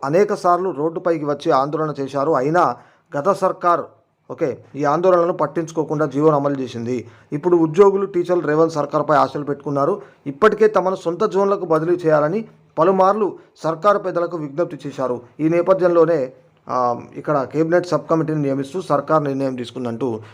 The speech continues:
ఇవ్వడం జరిగింది. ఎందుకంటే చాలా కూడా ప్రాబ్లంతో వ్యతిరేకించారు కాబట్టి ఇప్పుడు మొత్తానికి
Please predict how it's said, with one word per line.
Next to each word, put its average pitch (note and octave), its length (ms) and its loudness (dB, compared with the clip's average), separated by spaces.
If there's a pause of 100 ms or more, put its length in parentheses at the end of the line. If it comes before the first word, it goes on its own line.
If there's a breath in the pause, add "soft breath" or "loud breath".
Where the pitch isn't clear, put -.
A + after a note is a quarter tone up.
(140 loud breath)
ఇవ్వడం D#3+ 240 4
జరిగింది. B2 240 -4
ఎందుకంటే D3 380 -2
చాలా D3+ 200 4
కూడా E3 300 2 (420)
ప్రాబ్లంతో D#3+ 400 2
వ్యతిరేకించారు D3 580 -6
కాబట్టి C3+ 300 -4
ఇప్పుడు D3 180 -6
మొత్తానికి C#3+ 600 -2